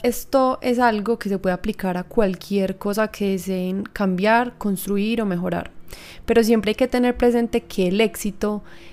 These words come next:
es el producto de los hábitos que nosotros tenemos diariamente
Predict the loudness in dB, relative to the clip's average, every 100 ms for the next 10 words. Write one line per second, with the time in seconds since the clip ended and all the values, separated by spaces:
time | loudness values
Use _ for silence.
0 | -20 -2 2 2 4 8 8 8 2 0
1 | 0 0 2 2 4 2 2 0 -4 -2
2 | -2 0 -2 -2 -2 -2 -2 -2 -4 0
3 | 2 2 2 2 0 -2 -6